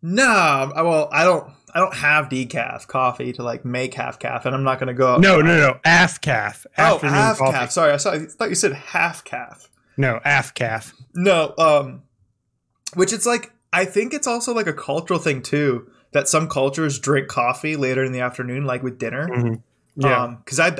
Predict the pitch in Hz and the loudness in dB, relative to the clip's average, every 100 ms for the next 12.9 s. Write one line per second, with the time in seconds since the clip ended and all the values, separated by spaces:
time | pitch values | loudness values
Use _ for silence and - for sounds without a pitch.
0 | - 170 143 143 151 147 139 143 - 160 | -4 -2 2 2 2 0 0 0 -2 -4
1 | 156 156 - - _ _ _ _ 135 131 | -4 -8 -12 -12 _ _ _ _ 0 2
2 | 127 120 127 120 120 123 120 123 120 - | 2 0 0 0 -2 0 2 2 0 -8
3 | - 139 139 139 135 151 139 - 135 139 | -4 0 2 2 2 2 0 0 0 0
4 | 135 127 127 131 135 123 - _ _ 180 | 0 0 0 -2 0 0 -2 _ _ 0
5 | 165 151 180 175 - 240 202 233 196 185 | 2 2 0 -2 0 2 2 2 2 0
6 | - 156 156 - 147 151 147 123 - _ | 0 -2 -2 -6 -2 0 0 -4 -4 _
7 | - - - 139 127 127 143 202 175 139 | -20 -10 -6 -2 0 -2 0 -2 -2 -2
8 | 143 131 - _ _ - 311 214 151 165 | -2 -2 -8 _ _ -4 -2 -2 0 0
9 | 160 - 160 196 240 151 131 139 165 143 | 0 2 2 4 2 -2 -2 -2 -2 -4
10 | - _ _ _ _ 175 190 180 139 165 | -4 _ _ _ _ 0 4 4 4 0
11 | 156 151 135 139 139 - 180 147 151 156 | -4 -2 -2 0 -2 0 2 4 4 2
12 | 175 175 175 185 185 185 190 196 - | 0 -2 -4 -4 -6 -6 -10 -12 -16